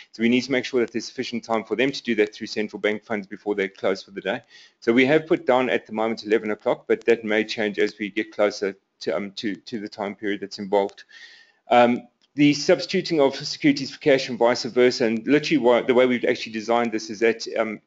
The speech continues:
at the eleven o'clock cutoff time, we could have a situation where we will release securities for cash. So basically the guy's got a purchase that's settled, the securities become available, he now wants cash back, so we then release the cash back to them.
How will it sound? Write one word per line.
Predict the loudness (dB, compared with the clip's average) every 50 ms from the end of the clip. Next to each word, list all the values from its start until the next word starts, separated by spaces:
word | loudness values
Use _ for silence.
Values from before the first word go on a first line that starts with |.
| _ _ -2
at | 0 0 0 0 0 0
the | 2
eleven | 2 2 0 0 -2
o'clock | -6 -4 -4 -6 -4 -4
cutoff | -4 -2 -2 -2 -4 -6
time, | -8 -8 -8 -8 -10 -14 _ -20 -20 -20 -20 -20 _ _ 2
we | 2 2 4
could | 4 4 4
have | 4 4
a | 4
situation | 0 -6 -6 -2 2 4 4 4 4 2 0
where | -2 0
we | 2 2 2
will | 4 2 0 -2 -4 -4
release | -4 0 2 2 2 0 -2
securities | -6 -4 -2 -2 -2 -2 -4 -6 -8 -6
for | -6 -8
cash. | -2 0 2 2 2 0 -4 -10
So | -6 0 2 4 4 6 6 4 4 4 4
basically | 2 2 2 2 -4 -10 -10 -8
the | -8 -4
guy's | -2 0 0 0 0
got | 0 -2 -2 -2 -4 -14
a | -14
purchase | -4 0 0 0 0 0 0
that's | -2 -2 0 0
settled, | -2 -2 0 0 0 0 0 -2 -6 -14 -20 -20 -20 -20 -14 _ -4
the | -4
securities | -4 0 2 2 2 2 0 -4 -8
become | -8 -8 -4 -2 0 0
available, | 4 4 4 4 4 4 4 4 4 4 2
he | 0 -4 -6
now | -4 -2 0 0 2
wants | 0 0 -2 -4
cash | 0 2 2 2 2 2 -2
back, | -2 -2 -2 -4
so | -6 -4
we | -4 -2
then | -2 -2 -2 -2 -4
release | -4 -4 -6 -6 -8
the | -10 -8
cash | -4 -4 -4 -4 -4 _ _
back | 2 2 2 0
to | -4 -6 -6
them. | -6 -6